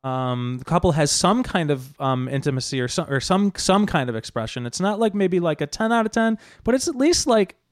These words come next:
like, a seven or six, seven out of ten, something like that, which some of the other ones maybe the, the, didn't have this much expression, although it's not all the way there for me. Um, the th-, the things that I definitely don't like, though, is that, uh, the banister, the staircase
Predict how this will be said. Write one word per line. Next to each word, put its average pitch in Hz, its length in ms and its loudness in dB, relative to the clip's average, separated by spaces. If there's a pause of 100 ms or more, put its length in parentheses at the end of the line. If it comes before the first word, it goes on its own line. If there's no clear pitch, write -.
like, 180 200 0
a 165 60 2
seven 180 720 0
or 156 120 4
six, - 320 -2
seven 196 680 0
out 202 140 2
of 196 60 0
ten, 214 280 2
something 196 300 0
like 180 200 2
that, 214 220 0 (400)
which 160 220 0
some 180 180 0
of 170 60 0
the 165 100 2
other 165 160 0
ones 160 360 -2
maybe 151 220 0
the, 139 300 -6
the, 135 140 -8 (240)
didn't 160 220 0
have 165 180 2
this 170 200 -2
much 165 220 -2
expression, 170 720 -4 (520)
although 151 240 6
it's - 220 0 (100)
not 160 240 4
all 175 100 6
the 165 60 6
way 131 140 6
there 113 140 2
for 110 140 -4
me. 110 120 -4 (580)
Um, 139 260 -2 (180)
the 160 200 0
th-, - 220 -4
the 165 120 0
things 220 220 0
that 202 80 2
I 175 80 2
definitely 170 340 0
don't 160 240 0
like, 151 160 0
though, 143 240 0
is 131 260 -6
that, 139 400 -2
uh, 120 420 -4
the 123 100 -6
banister, 139 680 -2
the 113 80 -6
staircase 151 800 -2